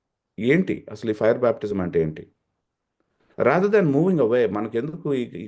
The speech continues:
కష్టాలని మనకెందుకు అని అనుకునే బదులు, so I just jumped into the fire and then tried to understand what it is. So, తర్వాత ఈ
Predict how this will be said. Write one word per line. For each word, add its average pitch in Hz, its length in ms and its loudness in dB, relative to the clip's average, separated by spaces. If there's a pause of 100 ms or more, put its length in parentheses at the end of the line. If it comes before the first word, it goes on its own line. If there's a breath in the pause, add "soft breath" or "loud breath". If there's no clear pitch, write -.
కష్టాలని 123 540 4
మనకెందుకు 101 460 0
అని 98 160 0 (140)
అనుకునే 101 360 -4
బదులు, 73 340 -4 (180)
so 151 60 0 (120)
I 120 40 2 (100)
just 160 160 0 (100)
jumped 120 260 2
into 127 200 0
the 90 120 0
fire 92 240 0
and 78 120 -4
then 90 160 -2
tried 85 240 -2
to 82 140 -4 (140)
understand - 400 -8 (400)
what 82 180 -4
it 80 120 -16
is. - 100 -18 (2250)
So, 156 160 0 (720)
తర్వాత 165 320 4 (1160)
ఈ 131 100 0